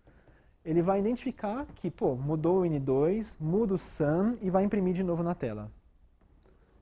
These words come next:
Ele faz isso, o Javelin faz isso, sozinho, via JavaScript, e a graça tá quando você pode usar isso com H T M L.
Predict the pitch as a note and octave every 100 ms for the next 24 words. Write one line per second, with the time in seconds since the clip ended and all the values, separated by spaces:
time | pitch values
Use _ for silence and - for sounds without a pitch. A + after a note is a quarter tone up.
0 | _ C#3 D3 - F3 E3+ C#3 D3+ - F#3+
1 | E3 C#3+ C3+ C3 C3+ C#3 C#3+ C3 - D#3
2 | D#3+ D3 B2 A#2+ - F#3 - _ _ _
3 | _ _ - F3+ D#3 C3+ B2+ F#3+ - -
4 | _ - _ - C3+ B2 B2 - B2+ B2
5 | - F#3 - - - - - E3 D#3 E3
6 | F3+ - - F3 F3+ F#3 F3+ F3 F3+ -
7 | F3 D#3+ F3+ - - - - - - _
8 | - E3 F#3+ F3+ F#3 - D3+ D3+ C#3+ D#3
9 | - F3 F3 E3+ E3 F3+ F3+ F3 B2+ A#2+
10 | A#2